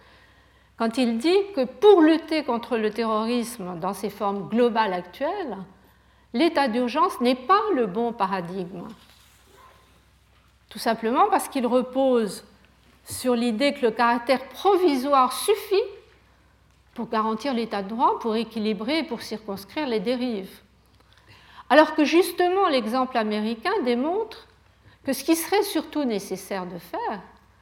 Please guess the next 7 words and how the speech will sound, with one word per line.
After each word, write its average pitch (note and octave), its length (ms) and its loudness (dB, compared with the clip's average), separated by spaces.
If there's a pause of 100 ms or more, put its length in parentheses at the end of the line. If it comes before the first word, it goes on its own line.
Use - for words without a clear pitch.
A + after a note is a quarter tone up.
(420)
c'est D#4+ 240 2
de C#4 120 2
préciser C#4 880 -2
quelles D4 180 2
sont - 280 -4
les D4+ 120 2
restrictions B3 880 -6